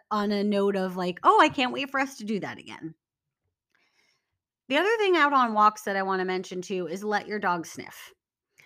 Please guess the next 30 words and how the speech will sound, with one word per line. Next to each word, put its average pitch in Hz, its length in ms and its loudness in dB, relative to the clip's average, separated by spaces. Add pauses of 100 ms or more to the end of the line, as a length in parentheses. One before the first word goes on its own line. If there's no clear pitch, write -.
(120)
There 226 400 0
are 208 540 0
some 285 340 -2
people 277 260 -6
out 247 220 4
there 247 180 4
that 202 160 -2
will 180 120 -6
tell 202 200 -2
you 202 160 -4
your 185 220 -6
dog 196 260 -4
should 170 260 -6
never 202 440 -2
sniff 185 480 -4
outside, 170 760 -2 (1800)
that 180 380 -2 (100)
sniffing 226 680 0
is 190 440 -2
causing 190 460 2
too 196 160 -6
much 190 200 -4
of 180 100 -6
a 180 40 -4
distraction, 226 1000 4
that 147 200 -2
sniffing 190 460 -4
is 170 160 -2
the 165 200 -6
enemy. 226 640 4